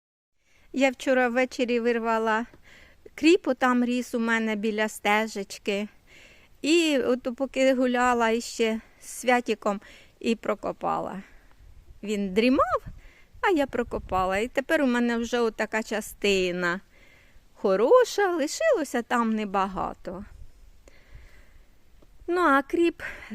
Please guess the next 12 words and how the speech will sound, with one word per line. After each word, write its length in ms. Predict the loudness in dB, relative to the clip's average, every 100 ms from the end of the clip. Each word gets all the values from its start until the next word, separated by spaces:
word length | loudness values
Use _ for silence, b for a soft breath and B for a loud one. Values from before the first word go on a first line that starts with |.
| B
сховала 640 | -12 -8 -4 0 2 2
поки 340 | -2 -4 -4 -4
що 260 | -2 -4
в 40 | -4
холодильник, 840 | -2 0 0 0 0 2 0 0
не 120 | -2
в 40 | 0
морозилку, 760 | 0 0 0 -2 -6 -4 -4
бо 200 | 0 0
в 80 | 0
морозилки 640 | 0 0 0 0 0 -2 0
є. 220 | 0